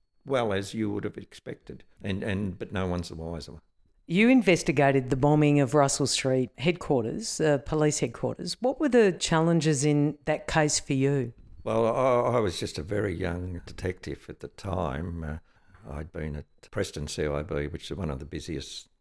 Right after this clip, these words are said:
Speaker 1: C I Bs, uh, of the era, along with St Kilda and, uh, Prahran. So I was just learning the, the art of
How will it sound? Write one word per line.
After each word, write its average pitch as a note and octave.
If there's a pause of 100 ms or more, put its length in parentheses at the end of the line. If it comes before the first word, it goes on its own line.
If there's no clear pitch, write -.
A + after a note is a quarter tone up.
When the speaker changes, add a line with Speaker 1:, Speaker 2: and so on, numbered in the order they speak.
(100)
Speaker 1:
C -
I C#2+
Bs, D2 (760)
uh, D#2+ (160)
of E2
the D#2
era, E2
along D2+
with D2
St -
Kilda D#2+ (400)
and, C#2
uh, C#2+ (560)
Prahran. D#2+ (600)
So A2+
I C3
was G#2+
just A2+
learning A2+
the, F#2
the F#2
art A2+
of E2